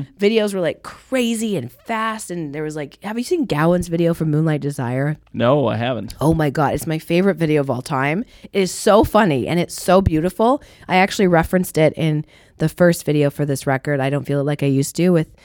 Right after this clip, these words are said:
Speaker 1: my director, Nolan Lewis. And we, we were just both laughing and thinking how amazing this Gowan video is. 'Cause he's, like, on,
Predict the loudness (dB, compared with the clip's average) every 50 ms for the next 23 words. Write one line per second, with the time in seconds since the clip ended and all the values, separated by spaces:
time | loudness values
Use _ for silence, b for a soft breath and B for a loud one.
0 | b b b b b -8 -6 -6 -2 0 0 0 0 0 -2 0 0 0 0 0
1 | -2 0 0 0 0 0 0 0 2 4 4 4 2 0 -2 -6 -4 -2 0 0
2 | 2 0 0 -2 -4 -8 b b b b b b b -4 0 2 2 4 4 4
3 | 4 4 4 2 2 0 -2 _ -8 -2 0 0 0 2 0 -2 -2 -4 -6 -10
4 | -6 -4 -4 -4 -4 -4 -6 -6 -4 -4 -4 -6 -6 -8 -8 -8 -10 -10 -8 -8
5 | -8 -8 -10 -12 _ _ -10 -10 -8 -6 -6 -4 -4 -4 -4 -4 -4 -4 -6 -6
6 | -6 -6 -6 -6 -6 -8 -8 -6 -2 0 2 2 2 4 2 2 4 4 4 6
7 | 6 6 4 2 2 0 0 0 4 2 0 2 2 0 0 0 -2 -6 -4 2
8 | 4 4 4 4 4 2 0 -2